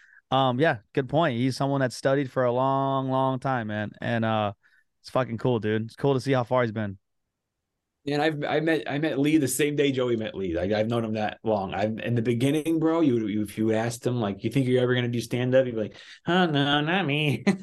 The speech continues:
Speaker 2: We were all like, "Yeah, give it a few more years." He'll, he'll, you can't, you can't not.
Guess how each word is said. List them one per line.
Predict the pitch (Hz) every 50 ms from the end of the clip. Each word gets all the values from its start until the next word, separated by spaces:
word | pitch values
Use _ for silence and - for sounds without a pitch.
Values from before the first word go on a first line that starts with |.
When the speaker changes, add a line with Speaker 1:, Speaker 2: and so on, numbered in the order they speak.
| 196 185 220 196 190 - 247 220 - - _ - - 269 269 - - - 277 - - - 311 - -
Speaker 2:
We | 330 349 381 349 - - -
were | 165 175 160
all | 151 151 143 139
like, | 143 135 131
"Yeah, | 143 127 107 92
give | 92 110 127 151
it | 156
a | 135
few | 123 135 127
more | 123 117 110
years." | 107 101 101 101 101 101 -
He'll, | 151 143 139 _ - - - -
he'll, | - 113 120 - - - - - 135 135
you | 160 156
can't, | - - 247 240 180 - - _ -
you | 156 147 143
can't | - - 226 185 -
not. | 151 170 165 117 90 -